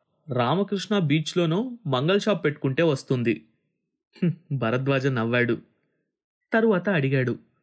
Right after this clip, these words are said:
"అవును, ఇంతకీ అడ్వర్టైజ్‌మెంట్ సంగతి ఏమైంది?" "అన్నింట్లోనూ రావటం ప్రారంభమైందిగా, మీరు చూడలేదా?" అంటూ పేపర్ ముందుకు తోశాడు. మందాకిని, ఇన్నాళ్ల తరువాత,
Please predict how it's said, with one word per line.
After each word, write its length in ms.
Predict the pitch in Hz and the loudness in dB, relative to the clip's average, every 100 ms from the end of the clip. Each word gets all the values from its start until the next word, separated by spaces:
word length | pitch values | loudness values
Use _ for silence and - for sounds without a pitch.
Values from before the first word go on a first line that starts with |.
| _ _ _ - | _ _ _ -2
"అవును, 420 | 127 208 247 269 214 _ _ _ | 2 2 2 -2 -6 _ _ _
ఇంతకీ 560 | 147 175 254 262 160 - | -2 0 0 2 0 -2
అడ్వర్టైజ్‌మెంట్ 680 | - 131 135 160 202 220 214 | -4 -4 -2 2 2 2 0
సంగతి 300 | 220 208 208 | 0 0 2
ఏమైంది?" 640 | 196 196 185 180 180 180 - _ _ _ _ _ _ _ _ _ _ _ _ _ _ - | 2 2 2 4 2 0 -10 _ _ _ _ _ _ _ _ _ _ _ _ _ _ -10
"అన్నింట్లోనూ 600 | - 131 147 165 180 185 | -4 0 2 2 2 2
రావటం 360 | 185 170 165 185 | 2 2 0 -2
ప్రారంభమైందిగా, 920 | 175 123 147 165 160 151 139 120 113 - 170 | -2 0 2 4 2 2 2 0 -2 -8 -4
మీరు 200 | 135 131 | 0 0
చూడలేదా?" 600 | 131 131 143 147 135 214 - _ _ - | 0 2 2 2 0 -2 -10 _ _ -6
అంటూ 460 | 254 247 220 185 214 _ - | -4 2 2 2 -2 _ 0
పేపర్ 260 | 240 208 | 2 2
ముందుకు 360 | 214 175 151 170 | 2 4 4 2
తోశాడు. 460 | 147 131 123 117 120 _ _ _ _ _ _ _ _ _ _ _ | 2 0 0 -2 -4 _ _ _ _ _ _ _ _ _ _ _
మందాకిని, 600 | 123 127 143 147 151 131 - _ _ _ _ _ 165 | -4 0 2 2 0 -2 -10 _ _ _ _ _ 2
ఇన్నాళ్ల 480 | 202 220 156 165 | 4 4 4 4
తరువాత, 540 | 185 170 147 139 139 | 2 2 2 0 -4